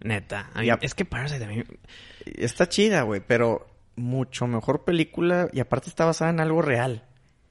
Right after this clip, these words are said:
Speaker 1: Pues es que
Speaker 2: Eh, ti-,
Speaker 1: Parasite
Speaker 2: está mucho más complicado hacer una película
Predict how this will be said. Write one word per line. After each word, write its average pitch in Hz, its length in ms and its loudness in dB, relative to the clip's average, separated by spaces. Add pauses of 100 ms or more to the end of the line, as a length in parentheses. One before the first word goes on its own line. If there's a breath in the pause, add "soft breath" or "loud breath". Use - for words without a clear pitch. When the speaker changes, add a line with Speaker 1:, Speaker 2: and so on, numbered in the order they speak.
(560)
Speaker 1:
Pues 160 160 -4
es 156 120 -4
que - 100 -2
Speaker 2:
Eh, 160 40 -2
ti-, 120 120 2
Speaker 1:
Parasite 151 320 6
Speaker 2:
está 135 240 2
mucho 165 280 0
más 160 240 2
complicado 160 680 2
hacer 160 260 2
una 165 240 -2
película 156 720 -2